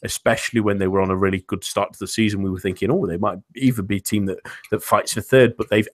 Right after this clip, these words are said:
absolutely crumbled over the last sort of couple of months. Um, they've been awful. They play awful football. They're playing, um, someone who can't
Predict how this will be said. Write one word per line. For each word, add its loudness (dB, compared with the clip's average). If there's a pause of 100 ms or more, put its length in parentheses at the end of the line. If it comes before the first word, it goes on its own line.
(120)
absolutely 0
crumbled 2
over 2
the 2
last -2
sort -8
of -20
couple -6
of -6
months. -6 (300)
Um, 2
they've 4
been 2
awful. 6 (160)
They -2
play 4
awful 4
football. 2 (220)
They're 0
playing, 2 (120)
um, 0
someone 2
who -2
can't 2